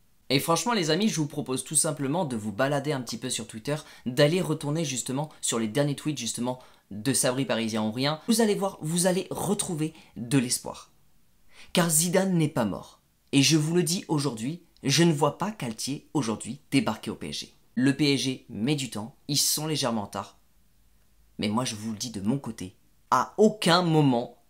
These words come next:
je vois Galtier débarquer à la place de Zidane. Pour moi c'est juste impossible. Les amis, maintenant que vous avez vu cette vidéo en entier,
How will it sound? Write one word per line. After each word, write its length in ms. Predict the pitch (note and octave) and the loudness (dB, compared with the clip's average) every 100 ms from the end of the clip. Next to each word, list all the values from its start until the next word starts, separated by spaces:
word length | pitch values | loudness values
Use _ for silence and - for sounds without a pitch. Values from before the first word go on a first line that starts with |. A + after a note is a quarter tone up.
| _ _ - | _ _ -4
je 280 | C#3 B2+ D#3 | 0 4 4
vois 300 | C#3+ B2+ B2 | 4 4 2
Galtier 340 | B2 A#2 A#2+ | 2 0 0
débarquer 520 | A2+ A2+ G#2 - F#2+ - | 0 0 -2 -4 -10 0
à 100 | C#3 | 2
la 120 | G2+ | 2
place 360 | - D#2+ - - | -2 -10 -10 -8
de 100 | G#2 | -6
Zidane. 360 | F#2 F#2 - - _ | -6 -8 -12 -16 _
Pour 140 | F3 F3+ | -2 0
moi 220 | F#3 F3+ | 0 0
c'est 200 | F3+ D3+ | 0 -2
juste 380 | C3 C#3+ - - _ _ _ - | 0 -2 -4 -10 _ _ _ 4
impossible. 540 | G3+ D3+ B2 - - _ _ - | 4 4 -2 -4 -8 _ _ -2
Les 240 | D3+ E3+ | 4 6
amis, 200 | G3 A3+ | 8 6
maintenant 340 | G3 F3+ A3 A3+ | 6 4 4 2
que 60 | |
vous 100 | E3 | 4
avez 120 | D#3 | 4
vu 120 | D3 G3 | 4 0
cette 180 | G#3+ | -2
vidéo 340 | A#2 D3 D#3+ E3+ | -2 2 2 2
en 40 | |
entier, 420 | A2 G#2 A2 C#3 | 0 -4 -8 -8